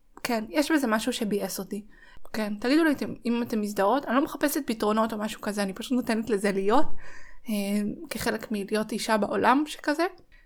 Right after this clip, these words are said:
אבל, אה, זהו, קיצור, רק רציתי לשתף את זה, אם עוד מישהי תזדהה.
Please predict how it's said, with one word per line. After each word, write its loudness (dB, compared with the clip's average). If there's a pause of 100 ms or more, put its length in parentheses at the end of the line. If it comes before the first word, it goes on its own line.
(160)
אבל, 2
אה, 2
זהו, 4
קיצור, -2
רק -4
רציתי 0
לשתף -2
את -4
זה, 4
אם 2
עוד -2
מישהי -4
תזדהה. -2